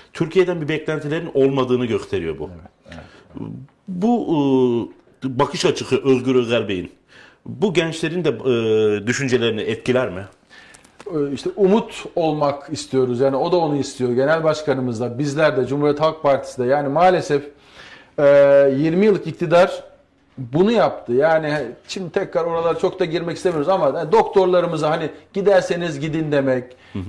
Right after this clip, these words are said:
Speaker 2: ne bileyim işte gençlere bu umutsuzluğu vermek. Yani bir ülkede demokratiklik değilse, özgürlük yoksa, hukukun üstünlüğü yoksa,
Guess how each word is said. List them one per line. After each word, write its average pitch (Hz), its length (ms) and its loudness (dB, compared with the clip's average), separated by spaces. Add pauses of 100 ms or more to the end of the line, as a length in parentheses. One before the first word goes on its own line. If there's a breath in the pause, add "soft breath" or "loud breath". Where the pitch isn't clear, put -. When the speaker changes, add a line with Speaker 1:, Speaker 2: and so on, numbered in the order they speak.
Speaker 2:
ne 185 140 2
bileyim 165 220 0
işte 160 200 -4
gençlere 175 560 0
bu 170 40 -2
umutsuzluğu 160 760 -2
vermek. 143 440 2 (340 loud breath)
Yani 175 180 2
bir 220 100 -2
ülkede 180 420 2
demokratiklik 175 840 0 (260)
değilse, 160 440 0
özgürlük 165 760 2
yoksa, 156 340 0
hukukun 160 480 0
üstünlüğü 156 440 -4
yoksa, 160 640 2